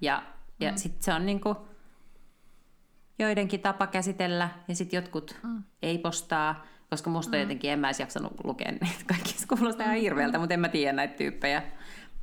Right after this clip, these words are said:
Speaker 1: Ei, ei se niinku väräytä mussa viisareita. Niin, mm, niin siis se on ihan, ihan miten jo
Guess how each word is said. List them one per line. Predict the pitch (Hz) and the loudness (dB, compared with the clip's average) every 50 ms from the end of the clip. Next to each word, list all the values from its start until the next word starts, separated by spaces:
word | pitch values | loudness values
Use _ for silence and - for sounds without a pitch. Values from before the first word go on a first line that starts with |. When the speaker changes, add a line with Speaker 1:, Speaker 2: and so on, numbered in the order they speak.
| - - | -2 -2
Speaker 1:
Ei, | 151 - - | -2 0 0
ei | - 165 | 0 0
se | 156 165 | 2 2
niinku | 156 156 151 147 160 156 151 - - - - - - _ - - - - - - - - 147 | 2 0 0 0 0 -2 -2 -6 -12 -18 -20 -20 -20 _ -20 -20 -20 -20 -20 -18 -12 -4 0
väräytä | 151 151 143 143 139 135 147 147 | 2 4 4 4 4 2 2 0
mussa | 147 143 147 147 - 165 143 139 | 2 0 0 0 2 2 2 2
viisareita. | 147 147 147 - 151 151 151 156 - 170 156 - - - - - - - - - - - - - - - - - - - | 2 2 2 2 2 2 0 0 2 2 0 0 -2 -6 -12 -10 -8 -8 -8 -8 -10 -10 -12 -12 -12 -12 -12 -10 -6 -2
Niin, | 156 143 139 135 135 135 - - - - - - | 0 0 0 0 0 -2 -4 -6 -8 -8 -6 -4
mm, | 139 139 139 139 139 139 285 285 285 285 - - - - - - - - - - - - - | -2 -2 0 0 0 0 -2 -2 -4 -8 -12 -12 -12 -12 -12 -12 -12 -10 -10 -10 -10 -6 -4
niin | 165 165 | -2 0
siis | 160 175 165 - - - | 0 0 0 -2 -4 -6
se | - - 220 190 | -2 0 2 2
on | 160 | 2
ihan, | 165 190 202 214 202 175 - - - - - - | 2 2 4 2 2 2 0 -4 -6 -8 -6 -2
ihan | - 190 202 190 175 | 0 2 2 2 2
miten | 170 170 - 175 170 160 156 156 - | 2 0 0 0 0 0 0 -2 -2
jo | 165 160 | -2 -4